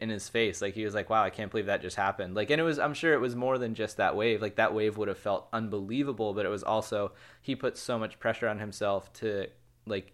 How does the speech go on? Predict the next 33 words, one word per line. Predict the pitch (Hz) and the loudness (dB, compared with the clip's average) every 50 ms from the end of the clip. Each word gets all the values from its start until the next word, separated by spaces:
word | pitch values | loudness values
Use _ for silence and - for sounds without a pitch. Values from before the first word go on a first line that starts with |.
| - | -6
in | - 120 117 | -4 -2 -2
his | 110 110 101 - | -2 -4 -6 -8
creations | - - - 113 107 107 113 113 - 120 107 104 - | -10 -8 -4 -2 0 0 0 0 -2 -6 -8 -8 -10
to | - 101 | -10 -6
make | 98 101 104 101 - | -4 -4 -4 -4 -4
something | - 110 101 95 101 98 98 | -6 -8 -6 -6 -6 -6 -4
really | 101 107 101 98 | -4 -2 -2 -4
good | 95 - - 98 101 104 101 95 92 - | -4 -4 -4 0 0 0 0 -2 -4 -8
and | - 95 95 92 - | -8 -8 -8 -10 -6
powerful, | - 104 98 98 104 104 - 104 101 95 | -2 0 2 2 0 0 -2 -4 -4 -4
and | 92 | -4
he | 98 107 | -6 -6
really | 104 107 113 107 98 | -2 0 0 0 2
felt | - 110 95 | 2 2 0
like | 98 - | 0 -2
he | - 95 | -6 -8
needed | 95 110 117 120 92 | -6 -4 -4 -4 -4
this | 92 90 - - | -4 -4 -2 -2
last | 98 92 90 - - | 0 0 0 -2 -2
session, | 101 95 - - 92 90 98 98 - - - - - - - | -4 -4 -4 -6 -10 -12 -12 -14 -16 -20 -20 -20 -20 -10 -6
and | 107 113 110 | -4 -2 -2
it | - - | -2 0
sort | - 120 110 107 | 0 0 0 0
of | 95 | 0
just | 107 101 - - | -4 -4 -2 0
all | 101 98 98 | 0 0 0
came | - - 95 98 92 90 - - | -2 -6 -10 -10 -10 -12 -14 -14
together. | - 98 92 98 98 98 95 92 92 | -10 -4 -2 0 0 0 0 -2 -4
So, | - 104 | -4 -2
yeah, | - 107 101 | 0 0 0
it | 95 | 0
was, | 92 107 | 0 -4
like, | 104 - | -6 -8